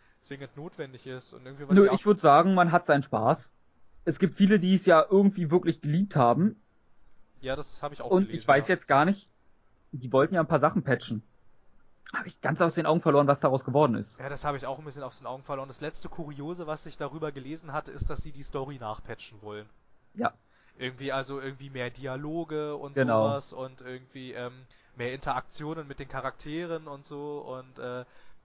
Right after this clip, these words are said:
Speaker 1: irgendwie Cutscenes sollten da noch irgendwie mit
Speaker 2: <laughs> Genau,
Speaker 1: rein.
Speaker 2: das, die wollten da, und das dreizehnte Kapitel sollte komplett überarbeitet werden und so weiter und so fort.
Speaker 1: Ja, genau, irgendwie und, ja. Ja, dann irgendwie, was ich auch irgendwie recht eigenartig fand und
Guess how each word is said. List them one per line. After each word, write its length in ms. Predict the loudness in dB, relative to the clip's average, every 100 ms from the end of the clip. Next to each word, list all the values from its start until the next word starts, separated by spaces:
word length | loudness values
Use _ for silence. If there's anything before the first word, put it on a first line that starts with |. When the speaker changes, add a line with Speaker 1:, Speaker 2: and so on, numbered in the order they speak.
| -20 -20 -18
Speaker 1:
irgendwie 260 | -16 -16
Cutscenes 720 | -8 -4 -4 -4 -4 -4 -6 -6
sollten 320 | -6 -6 -8
da 120 | -6
noch 180 | -6 -8
irgendwie 320 | -12 -14 -16
mit 120 | -4
Speaker 2:
<laughs> 80 | -4
Genau, 200 | 0 2
Speaker 1:
rein. 80 | 4
Speaker 2:
das, 180 | 4 2
die 100 | 6
wollten 280 | 6 8
da, 140 | 4 4 -2 0
und 160 | 4
das 180 | 4 4
dreizehnte 380 | 4 4 2 0
Kapitel 300 | 0 -2 0
sollte 200 | 0 2
komplett 380 | 2 2 2 0
überarbeitet 560 | 2 4 4 2 -2
werden 280 | 2 2 2
und 120 | -6
so 120 | -8 -6
weiter 240 | -6 -4
und 80 | -6
so 80 | -2
fort. 340 | -2 -2 -8
Speaker 1:
Ja, 220 | -12 -12
genau, 480 | -12 -14 -12 -12 -14 -16
irgendwie 400 | -18 -18 -16 -16
und, 380 | -16 -18 _ -20
ja. 240 | -16 -14 -16 _ _ -20 _ _ _ _
Ja, 100 | -10
dann 180 | -6 -6
irgendwie, 240 | -8 -12 -12
was 120 | -10
ich 80 | -10
auch 100 | -10
irgendwie 180 | -10
recht 140 | -10 -8
eigenartig 500 | -8 -8 -10 -10 -12
fand 280 | -10 -10 -16
und 140 | -18